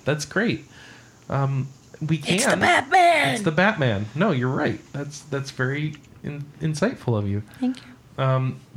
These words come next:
Speaker 1: Wii U got Three Souls, Block, Dracula's Legacy, those Kirby games you mentioned, Epic Yarn and Mass Attack, Letter Quest remaster-, Remastered,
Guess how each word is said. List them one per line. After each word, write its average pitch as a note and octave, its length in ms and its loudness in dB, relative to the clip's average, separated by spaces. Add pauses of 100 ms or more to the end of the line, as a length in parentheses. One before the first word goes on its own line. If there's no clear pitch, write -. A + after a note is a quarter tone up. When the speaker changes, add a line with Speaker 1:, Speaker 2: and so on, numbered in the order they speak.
Speaker 1:
Wii G3+ 280 2
U G#3+ 420 0 (400)
got C#3 360 0 (240)
Three F#3+ 320 0
Souls, F3 600 2 (460)
Block, B2 520 2 (220)
Dracula's D3+ 640 4
Legacy, A#2+ 540 2 (400)
those A#2+ 180 2
Kirby D#3+ 340 2
games G#2+ 320 2
you G2+ 60 2
mentioned, F#2+ 520 0
Epic G#2 280 -2
Yarn G2+ 260 0
and F#2+ 140 -2
Mass G2 240 -2
Attack, G2 420 -4 (640)
Letter D3 380 4
Quest D3+ 480 0
remaster-, C3 920 0 (180)
Remastered, A#2+ 920 0